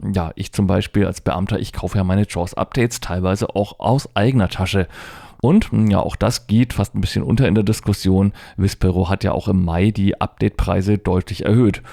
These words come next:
Gut, das finde ich noch in Ordnung. Die Preise waren ja auch lange stabil. Aber wie gesagt, diese Änderung, also da muss ich mich jetzt hier doch auch mal kurz öffentlich aufregen und einfach sagen, ja, kümmert euch um euer jaws-Update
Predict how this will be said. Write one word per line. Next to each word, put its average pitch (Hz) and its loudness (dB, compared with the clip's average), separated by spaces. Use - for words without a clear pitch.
Gut, 110 0
das - -6
finde 131 0
ich 113 -2
noch 101 0
in 92 -2
Ordnung. 131 2
Die 104 0
Preise 98 0
waren 92 2
ja 98 2
auch 71 -4
lange 95 0
stabil. 92 -2
Aber 160 2
wie 156 4
gesagt, 98 2
diese 107 4
Änderung, 107 4
also 135 4
da 113 2
muss 202 4
ich 165 4
mich 151 4
jetzt 135 2
hier 113 4
doch 120 0
auch 104 4
mal 104 4
kurz - -2
öffentlich 135 2
aufregen 120 2
und 113 4
einfach 107 2
sagen, 104 2
ja, 98 2
kümmert 175 2
euch 143 2
um 120 2
euer 110 4
jaws-Update 113 0